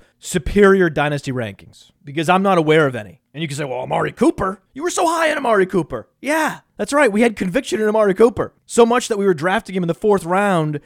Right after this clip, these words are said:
this year, and that was a mistake. If anything, we had take lock on Amari Cooper. You think I needed to be more strident with my Amari Cooper position? We still have Amari Cooper in the top twenty. A lot of dynasty leaguers do not. But until I see more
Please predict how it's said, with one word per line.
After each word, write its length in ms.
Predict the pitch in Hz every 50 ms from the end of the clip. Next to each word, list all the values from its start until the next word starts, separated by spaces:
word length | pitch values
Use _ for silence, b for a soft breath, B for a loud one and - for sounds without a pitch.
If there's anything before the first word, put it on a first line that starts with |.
| b b b b
this 320 | 139 156 170 180 - -
year, 440 | 165 202 220 185 143 139 135 143 - _ _ _
and 380 | - 170 180 185 180 170 165 151 _ _ -
that 160 | - 185 196
was 160 | 190 185 -
a 40 | 175
mistake. 400 | 175 156 - - 247 214 151 -
If 160 | - 175 160 196
anything, 380 | 180 208 247 277 214 226 208 196
we 80 | 202
had 160 | 196 175 170
take 260 | - 277 - 240 - -
lock 300 | 277 175 151 - - -
on 80 | - 156
Amari 240 | 156 151 143 139
Cooper. 400 | 135 - 151 143 113 - 90 - _ _ -
You 80 | 160 175
think 160 | - 285 311
I 40 | 262
needed 180 | 262 269 240
to 40 | 254
be 80 | 226 208
more 640 | 180 180 180 196 208 220 220 240 262 311 359 359
strident 640 | 349 - - - - 233 214 226 254 320 349 339 269
with 120 | 233 208
my 160 | 226 220 208
Amari 300 | 202 196 220 226 220 190
Cooper 380 | 185 - - 220 240 - - 294
position? 500 | - 208 165 143 180 185 - - 480 554 554 - _ _ _
We 200 | - 208 302 339
still 260 | 349 - - 349 302 262
have 220 | 277 285 302 277
Amari 260 | 269 262 262 254 247
Cooper 360 | - 269 277 320 - - 208
in 60 | 202 196
the 80 | 196
top 260 | 190 262 240 240 220
twenty. 420 | - 381 247 285 311 294 190 110 - _ _ _ _
A 80 | -
lot 300 | 120 147 185 214 233 254
of 60 | 247 190
dynasty 340 | 240 220 240 240 - 233
leaguers 400 | 208 208 226 233 214 226 220 185
do 140 | 147 160 180
not. 400 | 180 180 143 - _ _ - - _ _ -
But 120 | 147 151
until 300 | 156 156 147 185 190 202
I 80 | 208 208
see 240 | 202 - - 220 208
more 500 | 185 175 170 170 175 175 180 180 175